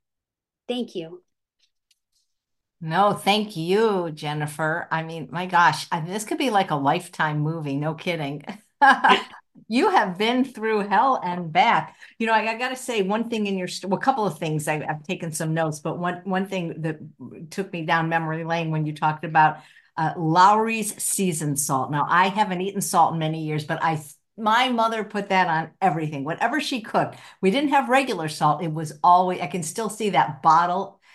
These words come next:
Speaker 2: in my childhood kitchen. That is so funny. We must be around the same age, right?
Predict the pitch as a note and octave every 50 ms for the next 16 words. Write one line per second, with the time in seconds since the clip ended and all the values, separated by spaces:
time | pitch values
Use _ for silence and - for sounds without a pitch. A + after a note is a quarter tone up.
0 | _ _ - F#3+ E3+ D#3+ D3+ C#3 C#3 - - - - - G3+ G3 G3 G3 E3 E3+
1 | F3+ D#3 D#3+ - F#3 E3+ E3+ - D#3 D3 D3+ D#3 D#3 E3 E3 D3+ D#3 - - F3
2 | D#3+ E3 D#3 D#3 - E3+ D#3+ D3+ C#3+ D3 F3 G3 G#3 A#3 A3 A3+ - A#3 G3+ F#3+
3 | F#3 F3+ F3 E3+ D#3+ D#3+ - F#3 D#3+ D#3 D#3 D#3 D3 C3+ B2+ C3 - - C#3+ D3
4 | D3+ D3+ D3